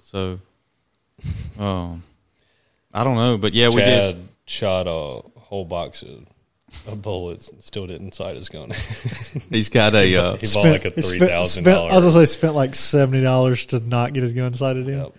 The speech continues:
Speaker 2: Well,
Speaker 1: he
Speaker 2: then
Speaker 1: got
Speaker 2: he
Speaker 1: one of
Speaker 2: bought
Speaker 1: those that's supposed to be, um, what do they call that thing? The little dial up top. Um,
Speaker 3: Like that.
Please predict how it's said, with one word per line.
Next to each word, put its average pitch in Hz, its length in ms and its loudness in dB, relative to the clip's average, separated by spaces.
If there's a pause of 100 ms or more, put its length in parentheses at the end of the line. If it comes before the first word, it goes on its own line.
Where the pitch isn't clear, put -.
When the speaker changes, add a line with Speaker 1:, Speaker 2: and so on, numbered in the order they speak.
Speaker 2:
Well, 113 120 4
Speaker 1:
he 120 80 8
Speaker 2:
then 113 80 4
Speaker 1:
got 127 160 6
Speaker 2:
he 135 40 0
Speaker 1:
one 135 100 6
of 123 80 6
Speaker 2:
bought 123 60 6
Speaker 1:
those 110 420 4 (200)
that's 107 200 -8
supposed 113 340 2
to 107 40 -8
be, 104 400 2 (340)
um, 92 640 -2
what 127 120 -2
do 120 60 2
they 104 100 4
call 98 260 0
that 92 180 0
thing? 92 500 -2
The 104 120 -6
little 92 240 -4
dial 95 400 2
up - 140 -4
top. 95 540 -2
Um, 90 460 -4 (920)
Speaker 3:
Like 123 120 -14
that. 120 180 -6